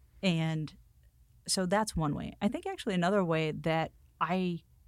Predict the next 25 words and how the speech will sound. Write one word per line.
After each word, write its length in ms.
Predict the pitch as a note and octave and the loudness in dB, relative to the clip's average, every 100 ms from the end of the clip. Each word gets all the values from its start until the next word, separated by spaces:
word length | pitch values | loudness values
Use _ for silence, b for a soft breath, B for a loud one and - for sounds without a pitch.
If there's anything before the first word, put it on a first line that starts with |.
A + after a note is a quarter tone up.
| - | -16
kind 220 | - F#3+ F#3+ | -2 0 0
of 80 | |
stumbled 360 | - F3 E3+ E3+ | 0 0 0 0
onto 320 | D#3 C#3 D#3+ - | -2 -4 -6 -8
accidentally 640 | D3 C#3+ D#3 E3+ F#3+ E3+ D3+ | -10 -8 -4 -2 0 0 -2
was 440 | C#3+ D#3 D3+ - B B B | 2 2 2 -4 B B B
I 120 | F#3+ A3+ | 2 2
started 340 | - G4 E4+ | 2 -2 0
actually 340 | B3 - G3+ | -2 0 0
using 320 | F#3 F#3 F3+ D#3+ | 0 0 2 2
more 160 | D#3 | 0
of 140 | D#3 - | -2 -4
my 80 | |
social 380 | C#3+ G#3+ B3+ E3 | -2 0 2 0
network, 440 | C#3+ - - - - b b b b b | -2 -4 -12 -14 -20 b b b b b
um, 360 | F3 E3 D#3 D3+ - - | -4 -2 -2 -4 -10 -10
to 220 | - E3+ | -4 -4
find 500 | - D#3+ D3+ D#3 D3 | -4 -2 0 -2 -2
potential 400 | D#3+ D#3+ D3 D3 | -4 -4 -4 -4
mentors. 580 | D3 - - - E3+ - b b b - | -4 -6 -6 -8 -10 -14 b b b -4
Um, 460 | E3+ D#3+ D#3 D3+ - - - - - - - | -2 -2 -4 -6 -10 -20 -20 -20 -20 -16 -4
I 100 | E3+ | -2
know 160 | E3+ | 0
some 240 | E3 E3+ E3 | -2 -2 0
people, 540 | F3+ E3+ E3 D#3+ D#3 | -2 -2 -2 -2 -4